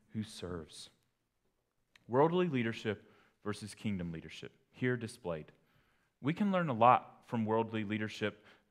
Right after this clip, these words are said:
Uh, we can learn a lot from the secular leadership books and principles. There's, there's a lot of good there. But, but Jesus is very clearly saying here, "I don't need you to lead my kingdom like the world leads kingdoms. I want my leaders to be different.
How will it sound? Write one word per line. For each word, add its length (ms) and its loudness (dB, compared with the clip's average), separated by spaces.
Uh, 200 0
we 120 -2
can 220 -2
learn 160 0
a 80 -2
lot 400 2
from 160 -2
the 100 -6
secular 540 -4
leadership 580 -6
books 300 -4
and 120 -6
principles. 460 -8
There's, 240 -6
there's 160 -6
a 60 -8
lot 220 2
of 140 -6
good 200 -8
there. 260 0
But, 260 0
but 160 -4
Jesus 440 -4
is 100 -8
very 240 0
clearly 400 -2
saying 380 -4
here, 320 -8
"I 180 4
don't 260 -2
need 380 -2
you 80 -4
to 80 -6
lead 380 -4
my 180 0
kingdom 540 -6
like 220 -6
the 60 -10
world 380 -6
leads 240 -12
kingdoms. 600 -20
I 140 4
want 240 0
my 120 2
leaders 400 -2
to 100 -10
be 120 -4
different. 400 -4